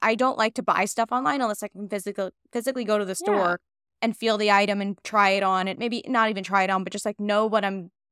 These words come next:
Speaker 1: buying and getting my, you know, getting involved with. So that's so, so helpful to know.
Speaker 2: Yeah.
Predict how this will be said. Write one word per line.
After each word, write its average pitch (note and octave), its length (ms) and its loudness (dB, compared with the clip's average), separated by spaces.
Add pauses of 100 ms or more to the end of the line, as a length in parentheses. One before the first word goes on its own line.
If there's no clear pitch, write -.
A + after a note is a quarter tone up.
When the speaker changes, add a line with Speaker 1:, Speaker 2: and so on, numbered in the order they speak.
Speaker 1:
buying F#3+ 520 4
and F#3 120 -6
getting F#3+ 240 -2
my, F3+ 200 -4
you G3 120 -8
know, F#3 100 -8
getting F#3 240 -6
involved F3+ 380 0
with. E3 160 -6
So F#3+ 220 -2 (240)
that's A3+ 220 2
so, G3+ 240 2
so F3+ 200 -2
helpful F3 340 -4
to E3+ 120 -10
know. E3+ 320 -8
Speaker 2:
Yeah. G#3+ 300 0